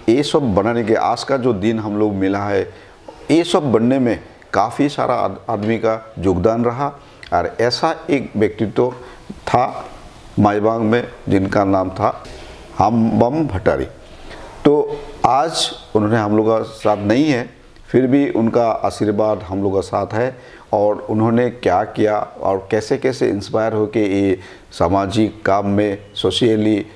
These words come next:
social एक leader बना और कैसे करके समाज को सुंदर से सजाने को कोशिश रहा और सबको बता के गया। तो ये सब बातचीत करने के लिए उनका जो सुपुत्र है, सबसे बड़ा जो लड़का है,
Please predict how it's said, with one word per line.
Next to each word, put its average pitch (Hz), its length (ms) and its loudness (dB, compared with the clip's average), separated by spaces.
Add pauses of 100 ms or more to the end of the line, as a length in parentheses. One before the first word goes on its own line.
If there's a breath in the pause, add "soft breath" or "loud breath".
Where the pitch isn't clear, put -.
(140)
social 127 440 2
एक 117 220 0
leader 107 320 2
बना 110 300 0
और 92 220 -6
कैसे 123 240 -2
करके 113 260 -4
समाज 107 460 -2
को 123 160 0
सुंदर 98 400 0
से - 180 -2
सजाने 98 460 0
को 113 120 0
कोशिश 113 420 -2
रहा 127 340 -4 (360 loud breath)
और - 380 0 (260)
सबको 135 380 4
बता 104 300 2
के 87 160 2
गया। 78 200 0 (280 loud breath)
तो - 60 2 (120)
ये 185 80 4
सब 226 260 0 (120)
बातचीत 143 440 2
करने 113 340 2
के 120 140 2
लिए 107 340 2 (320 loud breath)
उनका 117 380 2
जो 113 180 2
सुपुत्र 120 640 0
है, 110 320 -2 (140)
सबसे 123 360 2
बड़ा 95 380 2
जो 95 280 0
लड़का 90 380 -2
है, 101 300 -6